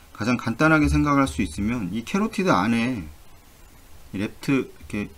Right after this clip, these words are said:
이 렙트도 마찬가지고 이 캐로티드 안에 혈관 카-, 카테타가 들어갈 수 있으면 뭐 어떤 캐놀라라도 사용을 할 수가 있습니다. 그리고 주로 가장 많이 사용되는 카테타는 이 플루이드,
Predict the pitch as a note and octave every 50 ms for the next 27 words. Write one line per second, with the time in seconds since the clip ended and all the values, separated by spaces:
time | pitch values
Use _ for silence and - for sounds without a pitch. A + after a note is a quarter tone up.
0 | - - - - G#2 F#2 G2 - - - - C3 A2 A#2 G2 F2 - - G#2+ G2
1 | F#2+ F2+ E2+ D#2+ E2 E2 E2 E2+ F#2+ G#2+ - - - E3+ F3+ G3 F#3+ - E3+ C#3+
2 | D3 C#3 A#2+ F2+ F2+ G2+ A#2 A#2+ G#2+ E2 D#2 - - - - - - - - -
3 | - F3 F3+ G3 G3 F#3 D#3 - - - G3 F#3+ F#3+ - - - - F3 E3 -
4 | E3+ D#3 C#3 C3 - B2 A#2+ A#2 C3 C3 - G2+ F2+ - - A2 A2 A2+ A2+ G2+
5 | F#2 F2+ F2+ F2 F2+ - - D3 C#3+ C#3+ D#3+ D3+ D#3 D#3 D3+ C3+ A#2 A2 G#2 -
6 | - - - E2 - - B2 B2 A2+ G#2+ G#2+ A2+ - - - F#2 - - - G2
7 | F#2 F2 E2+ D#2+ - - - - - - - - - - - - - - - G#2+
8 | G2 - - - B2 C3+ C#3+ C#3 - - G2 G2+ C3 C#3+ C3 A2+ G2+ G#2+ A#2+ B2+
9 | B2 A#2 B2 A#2+ A#2+ A#2 A#2 A2+ A2+ G#2 G#2+ G#2+ G#2+ G#2+ G#2 G#2 G2+ G2 - -
10 | - - - - F2+ F2+ G2 G#2+ G2+ E2 D2 - - - - - - - - -
11 | - - - - F#2+ F#2 F2+ - - D#3 E3+ E3+ E3+ E3 D3 C#3 C3+ C3